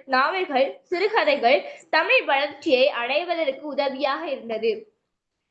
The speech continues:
திருவள்ளுவர், கம்பர், பாரதியார், ஔவையார் போன்றோர்கள் தமிழை வளர்த்து வந்தார்கள். இன்று உலகில் எழுந்த மொழிகள் பலவற்றிற்கு தமிழ் அடித்தளமாக உள்ளது. தமிழ் மொழி அக்காலத்துக்கும் சரி,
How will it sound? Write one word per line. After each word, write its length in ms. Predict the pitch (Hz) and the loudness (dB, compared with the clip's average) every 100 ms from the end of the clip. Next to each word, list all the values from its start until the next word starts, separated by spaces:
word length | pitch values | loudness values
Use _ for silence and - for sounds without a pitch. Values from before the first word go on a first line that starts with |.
| _ _ 311 | _ _ 0
திருவள்ளுவர், 840 | 339 403 359 330 247 247 285 - | 4 6 4 2 2 0 0 -2
கம்பர், 500 | - 277 285 240 262 - 220 | 0 0 0 0 0 -4 -2
பாரதியார், 760 | 247 285 359 277 247 247 262 - | 2 2 0 -2 0 0 -4 -4
ஔவையார் 600 | 247 240 359 311 254 262 - _ | -4 2 2 2 -2 -2 -8 _
போன்றோர்கள் 680 | 294 320 339 320 247 269 - | 2 2 4 4 4 2 2
தமிழை 460 | 285 294 370 392 | 0 2 2 2
வளர்த்து 400 | 381 254 277 302 | 4 4 4 0
வந்தார்கள். 580 | 339 262 240 226 226 240 220 - _ _ _ _ _ - | -2 -2 -2 -2 0 -2 -2 -8 _ _ _ _ _ 2
இன்று 360 | 392 403 311 320 262 | 2 4 2 2 2
உலகில் 440 | 320 440 466 440 | 2 2 0 0
எழுந்த 360 | 320 311 302 285 | 2 2 2 2
மொழிகள் 500 | 247 269 302 254 262 | 2 2 4 4 4
பலவற்றிற்கு 720 | 269 285 311 302 392 302 - 262 277 - _ | 2 2 2 4 2 2 6 4 4 -6 _
தமிழ் 380 | 277 285 349 370 - | 0 0 -4 -6 0
அடித்தளமாக 800 | 247 269 311 370 311 277 294 262 | 0 0 2 2 4 0 2 0
உள்ளது. 340 | 247 220 233 226 - - _ _ _ _ | 0 2 4 2 -4 -20 _ _ _ _
தமிழ் 300 | 285 294 480 453 | 0 2 -2 -2
மொழி 220 | 359 311 320 | -2 0 -2
அக்காலத்துக்கும் 1000 | 247 254 294 294 370 - - - 269 349 | -4 -4 0 2 2 -2 -10 -6 -6 -6
சரி, 300 | - 247 254 | 2 2 4